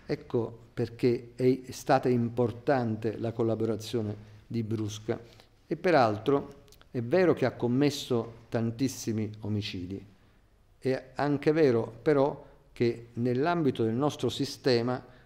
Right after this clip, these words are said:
la continuazione fra i vari reati determina un aumento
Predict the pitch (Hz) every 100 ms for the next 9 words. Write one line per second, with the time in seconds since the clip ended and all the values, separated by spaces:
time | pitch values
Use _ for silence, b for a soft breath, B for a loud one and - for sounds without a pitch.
0 | B _ 123 120 - - 165 180 170 156
1 | 139 131 - - 120 104 104 120 143 -
2 | - - - 107 113 113 135 135 120 117
3 | 110 92 95 127 - B B - 160 160
4 | 143 117 113 113 117 143 147 156 165 143
5 | 139 139 139 147 -